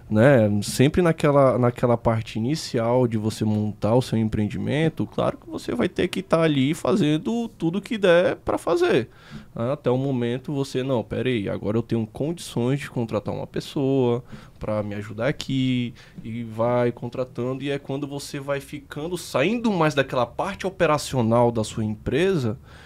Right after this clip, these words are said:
e indo pra uma parte mais estratégica, que é onde você começa a pensar, "Não, vou tra-, fazer alguma forma aqui, investir em marketing, é, tomar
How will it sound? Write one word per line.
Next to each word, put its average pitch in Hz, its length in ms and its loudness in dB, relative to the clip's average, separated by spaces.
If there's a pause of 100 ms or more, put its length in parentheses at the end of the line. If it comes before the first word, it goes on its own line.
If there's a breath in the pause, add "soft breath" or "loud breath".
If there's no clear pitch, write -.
(140 loud breath)
e 214 380 -10
indo 220 180 -12
pra 226 160 -6
uma 214 120 -4
parte 214 340 -2
mais 202 160 4
estratégica, 202 800 2
que - 180 -6
é 151 120 2
onde 151 280 -2
você 151 320 -2
começa 139 440 0
a - 20 0
pensar, 135 480 -2
"Não, 143 240 -6
vou - 200 -8
tra-, - 220 -8 (680)
fazer 127 220 6
alguma 139 280 0
forma 131 400 6
aqui, 127 320 -4
investir 135 400 -4
em 143 60 -4
marketing, 123 880 0 (380 loud breath)
é, 110 520 4
tomar 117 380 0